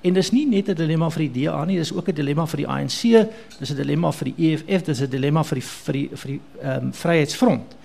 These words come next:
So, uiteindelik moet ek sê, waarna ek graag uitsien, is dat politieke partye sal gebruik maak van die twee E's wat ek in Engels nou maar s-,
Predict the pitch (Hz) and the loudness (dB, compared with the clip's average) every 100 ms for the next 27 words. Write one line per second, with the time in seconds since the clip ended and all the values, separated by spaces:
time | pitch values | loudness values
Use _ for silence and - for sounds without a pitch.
0 | - - - 208 190 - - - - - | -20 -20 0 4 4 2 -20 -20 -20 -12
1 | - 190 - 240 277 269 180 151 - - | 0 0 2 4 4 4 2 -2 -6 -20
2 | - - 160 170 - 190 170 - - 143 | -16 -6 -2 -2 0 2 2 0 -4 0
3 | 156 170 - 233 247 - - - - - | 0 -2 -4 0 0 -2 -20 -20 -20 -16
4 | 131 185 170 - 214 214 - 139 117 - | -4 0 0 2 2 2 2 -2 -2 -2
5 | 165 165 180 - - - - - 196 190 | -4 0 -2 -2 -20 -20 -16 -2 0 2
6 | 226 - 254 185 - - 220 139 - - | -2 -2 0 -2 -2 2 4 4 0 -16
7 | - - - - - 175 - 120 156 214 | -20 -20 -20 -4 0 2 2 2 2 4
8 | 208 190 185 - 160 147 - 214 233 226 | 4 2 2 -2 -4 -4 -4 4 4 4
9 | 208 196 185 - 147 - 175 175 147 190 | 4 6 4 0 -4 -4 -6 -4 -4 2
10 | 226 214 - 156 147 131 - | 2 2 0 0 0 -2 -4